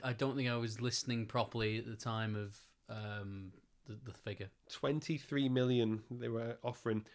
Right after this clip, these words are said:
Speaker 2: just
Speaker 1: Mm.
Speaker 2: for a, you know, for a car ad thing. Um, and apparently Jimmy Iovine was the one who said, you know, "You could do that,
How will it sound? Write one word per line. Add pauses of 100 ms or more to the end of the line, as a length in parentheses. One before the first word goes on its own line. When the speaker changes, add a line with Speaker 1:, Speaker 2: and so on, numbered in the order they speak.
(140)
Speaker 2:
just
Speaker 1:
Mm.
Speaker 2:
for
a,
you
know,
for
a
car
ad
thing. (460)
Um, (140)
and
apparently
Jimmy
Iovine
was
the
one
who
said, (480)
you
know,
"You
could
do
that,